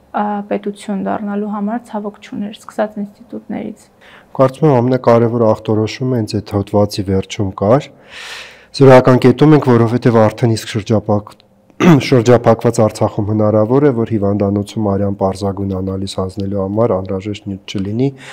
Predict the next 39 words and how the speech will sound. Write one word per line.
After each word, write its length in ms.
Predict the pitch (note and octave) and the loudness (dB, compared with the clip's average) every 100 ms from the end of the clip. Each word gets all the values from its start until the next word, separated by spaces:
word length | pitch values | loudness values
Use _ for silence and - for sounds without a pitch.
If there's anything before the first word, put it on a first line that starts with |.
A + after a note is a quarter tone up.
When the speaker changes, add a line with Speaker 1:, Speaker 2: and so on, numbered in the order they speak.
| - - - | -20 -20 -14
Speaker 2:
սակայն 420 | - G#2 A#2 G#2+ | -10 -2 -2 -2
ինչ-որ 240 | - G#2+ | -4 -4
մեկի 260 | G#2 G2+ A2 | -4 -4 -8
քավորի 440 | - G2+ G2 G2+ | -2 -2 -2 -4
շնորհիվ 380 | - G2 G#2 B2 | -6 -6 -6 -6
կողքի 320 | G#2 F#2 - | -8 -8 -10
խանութում 500 | - F#2+ F#2+ F#2+ A2+ | -6 -4 -6 -8 -8
կարող 320 | G#2+ F#2 F#2+ G#2 | -4 -4 -4 -6
է 40 | |
անանաս 420 | G2 G2 F#2+ A2 | -6 -6 -6 -6
և 160 | - G2 | -8 -12
սնիկերս 480 | - F2+ - F2+ - | -10 -12 -12 -14 -10
վաճառվել"։ 640 | E2+ - F2 F#2 A#2 D3 D3+ _ _ - - _ _ | -10 -8 -8 -6 -4 -4 -6 _ _ -20 -20 _ _
Ես 160 | - | -6
էլ 80 | A2+ | -4
եմ 80 | G2 | -4
առիթ 340 | F#2 F#2+ G2+ | -4 -6 -8
ունեցել 440 | - G2 G2 - G2+ | -8 -8 -8 -10 -10
գրելու, 540 | G#2 G2+ G2+ G#2 A#2+ C3 C3 | -8 -6 -6 -4 -4 -4 -8
ու 140 | B2 | -10
բնականաբար 640 | G2+ G2+ G2+ G2+ G2 G2 G#2 | -6 -4 -4 -6 -6 -6 -8
դու 100 | G2+ | -8
ներսից 440 | G2 G2 - G#2+ - | -8 -8 -10 -16 -14
ես 160 | F#2+ | -14
տեսել 300 | - F#2+ - F#2 | -14 -14 -14 -10
շատ 300 | - F#2 - | -8 -8 -6
ավելի, 360 | F#2+ G2 G2 F#2+ _ _ - - - _ _ _ A#2 | -8 -8 -10 -12 _ _ -20 -20 -20 _ _ _ -8
ը, 120 | G2+ | -6
լավ 300 | G2 A#2+ B2 | 2 4 4
և 160 | G#2+ G2+ | 4 0
շատ 240 | - G#2 | -2 0
ավելի 320 | G#2 G2+ G2+ G#2 | 0 0 0 0
իրավունք 460 | G2+ G2+ G2 - | 0 -2 -4 -6
ունես 240 | G2 F#2 - | -6 -6 -6
դրա 160 | G2 | -4
մասին 400 | G2 G2 - G2+ | -2 -4 -6 -10
խոսելու, 420 | - G2+ - A#2+ D3+ | -10 -6 -2 -2 2
բայց 220 | C3 A#2+ | 0 2
մարդը, 500 | A2+ A#2 B2 - | 4 4 2 0